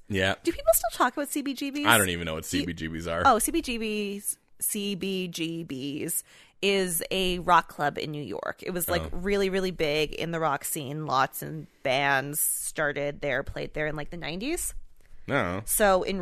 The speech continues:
Speaker 2: Rent, Roger wears a C B G B shirt.
Speaker 1: Yeah. Well,
Speaker 2: Probably
Speaker 1: beca-
Speaker 2: worked there.
Speaker 1: He's a super hipster. And Seth, and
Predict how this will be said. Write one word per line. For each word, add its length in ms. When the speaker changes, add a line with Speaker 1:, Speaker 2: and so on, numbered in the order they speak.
Speaker 2:
Rent, 480
Roger 720
wears 320
a 40
C 180
B 100
G 160
B 140
shirt. 500
Speaker 1:
Yeah. 220
Well, 180
Speaker 2:
Probably 400
Speaker 1:
beca- 60
Speaker 2:
worked 260
there. 220
Speaker 1:
He's 80
a 20
super 240
hipster. 480
And 240
Seth, 300
and 180